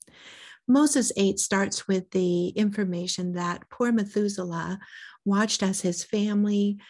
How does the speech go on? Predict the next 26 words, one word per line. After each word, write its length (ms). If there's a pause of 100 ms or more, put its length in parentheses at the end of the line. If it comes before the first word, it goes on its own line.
(260)
and 200
friends, 680
uh, 440
left 540 (120)
on 280
Zion, 600
and 180
he 340
was 380
left 420
on 180
the 140
earth 360
to 380 (440)
live 220
with 140
the 80
people 380
who 180
were 160
falling 460
into 340
deeper 360
and 220
deeper 340
corruption. 800